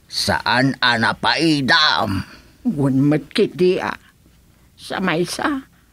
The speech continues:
Speaker 2: amang anno masadot nga agbitbit iti pau-eight.
Speaker 1: Ania koma iti ipau-eight mo, aya?
Speaker 2: Saan met kidi a nadagsen, a? Hmm.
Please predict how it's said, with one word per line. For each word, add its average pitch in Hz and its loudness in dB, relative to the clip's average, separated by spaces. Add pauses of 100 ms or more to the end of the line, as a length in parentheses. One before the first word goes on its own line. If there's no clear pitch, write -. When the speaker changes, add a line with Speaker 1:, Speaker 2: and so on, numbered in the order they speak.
(380)
Speaker 2:
amang 127 2
anno 165 2
masadot 160 0
nga 160 -2
agbitbit 160 -2
iti 190 -2
pau-eight. 156 -2 (640)
Speaker 1:
Ania 87 2
koma 123 2
iti 131 0
ipau-eight 123 0
mo, 156 2
aya? 160 2 (1400)
Speaker 2:
Saan 254 0
met 254 2
kidi 220 -2
a 208 0
nadagsen, 185 0
a? 214 -2 (960)
Hmm. 156 -2